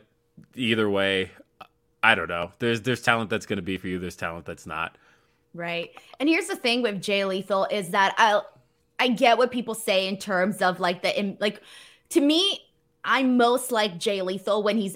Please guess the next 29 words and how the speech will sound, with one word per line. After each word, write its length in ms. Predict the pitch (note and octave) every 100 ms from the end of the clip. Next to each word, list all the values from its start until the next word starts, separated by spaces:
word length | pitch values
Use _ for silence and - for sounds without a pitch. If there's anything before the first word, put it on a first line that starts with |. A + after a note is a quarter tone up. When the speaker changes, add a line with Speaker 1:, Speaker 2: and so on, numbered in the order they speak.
| -
Speaker 2:
actually 480 | F3 - G#3 F#3+
in 260 | F#3+ - G3
a 40 |
match 480 | G3 F#3 D#3+ G3 - -
and 200 | G3+ F#3+
wrestling, 600 | F3 F3 - C4 C#4 F4 - _ _ _
and 420 | A#3 A#3 A#3 A#3 -
everything 600 | A3+ G#3 C4+ C4+ B3+ B3
else 280 | G#3 G#3 A3+
that 320 | G3+ G3 F#3+ - _ _
Jay 160 | B3 G#3+
Lethal 260 | G#3 G#3+ G#3+
has 200 | G3+ E3 D3+
done 280 | F#3+ F3+ A3
could 220 | C4 A3
be 180 | B3 A3+
kind 260 | D#4 F4 F#4
of 80 |
easily 500 | B3 B3 A3 A#3 A3
forgettable. 720 | A3+ G#3+ G3 G#3 F3 F#3+ G3+ G3
Like, 140 | F#3
nothing 400 | G#3+ G#3 A3 G#3+
really, 440 | F#3+ F#3+ F#3+ F#3+ -
uh, 260 | F3+ E3+
you 160 | E3 F#3+
know, 80 | F#3+
stands 600 | F#3 - G3 G3 G3 E3
out, 340 | F3+ E3 G#3+ -
honestly. 680 | G#3+ A#3 B3 C#4 C#4+ D#4+